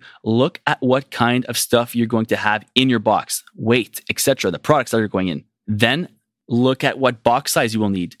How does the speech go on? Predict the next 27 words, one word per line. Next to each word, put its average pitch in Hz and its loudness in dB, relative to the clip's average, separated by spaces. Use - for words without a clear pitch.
Then 117 0
you 175 -2
can 190 0
go 147 2
to 147 -6
online 147 2
calculators 139 -2
from 95 -2
Purolator, 120 0
Canada 151 0
Post, - -2
FedEx, 151 0
U 120 2
P 151 0
S, 110 -2
or - -2
U 107 0
S 139 -2
P 151 0
S, - -4
whichever 139 -2
one, 131 0
and 117 2
check 175 0
out 170 0
what 147 2
the 147 -8